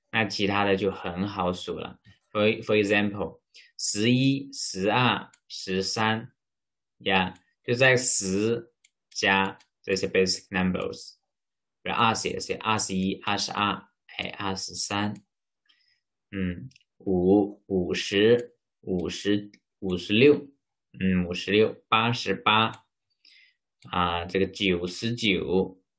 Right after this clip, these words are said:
啊，很简单，对不对？嗯，了，啊，了表示什么？变化。嗯，了呢表示变化，indicate a change，啊，用于句末，啊，表示什么？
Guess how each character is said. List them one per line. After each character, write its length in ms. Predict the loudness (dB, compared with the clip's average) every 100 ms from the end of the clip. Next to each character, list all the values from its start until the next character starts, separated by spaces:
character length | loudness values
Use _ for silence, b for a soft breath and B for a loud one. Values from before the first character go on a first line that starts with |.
| -12
啊， 220 | -8 -8
很 260 | -4 -4 2
简 360 | 2 2 0
单， 220 | 0 2
对 100 | 2
不 120 | 2 4
对？ 360 | 4 2 -8 _
嗯， 400 | -6 -2 -2 -4 _ b b b b b -4
了， 500 | 4 6 6 2 -4 _
啊， 240 | -6 -4 0
了 380 | 4 6 6 0
表 240 | -4 -2 -2
示 100 | -4
什 80 | -4
么？ 260 | -4 -6 -6
变 360 | 0 0 -2
化。 320 | -4 -6 -6 _ _ _ _ _ _ _
嗯， 320 | -10 -10 -10 -18 -20 _ -20 _
了 260 | 2 4 4
呢 240 | 2 0
表 260 | -2 -2 -4
示 200 | 0 -2
变 400 | 4 4 4 2
化， 220 | 0 0
indicate 480 | 0 -4 -2 -2 -2
a 120 | -4
change， 800 | -6 -8 -2 2 2 0 -2 -6 -10 b b b b b -2
啊， 280 | 2 4
用 320 | 4 6 6 6
于 200 | 4 2
句 320 | 0 4 4
末， 560 | 6 8 8 6 -4 _ _ _ -4
啊， 260 | -4 -4 -8 -6
表 280 | -6 -4
示 240 | -10 -6 -6
什 120 | -4
么？ 320 | -4 -6 -6